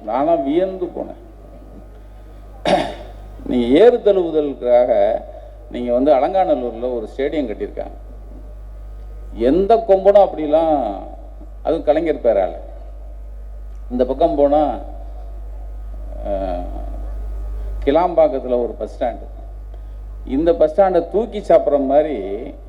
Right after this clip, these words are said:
ஒரு பெரிய பஸ் ஸ்டாண்ட் கலைஞர் நினைவுல. கலைஞர் நினைவுல நீங்க வந்து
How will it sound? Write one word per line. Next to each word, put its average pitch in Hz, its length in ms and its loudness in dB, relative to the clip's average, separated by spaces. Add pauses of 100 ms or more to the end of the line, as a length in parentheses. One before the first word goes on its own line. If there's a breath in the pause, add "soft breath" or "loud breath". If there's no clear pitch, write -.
(360)
ஒரு 131 180 -2
பெரிய 185 420 0
பஸ் 127 260 -2
ஸ்டாண்ட் 101 140 -2 (120)
கலைஞர் 131 380 0
நினைவுல. 98 400 -6 (2250)
கலைஞர் 220 400 4
நினைவுல 170 680 2 (480)
நீங்க 143 340 -4
வந்து 151 600 2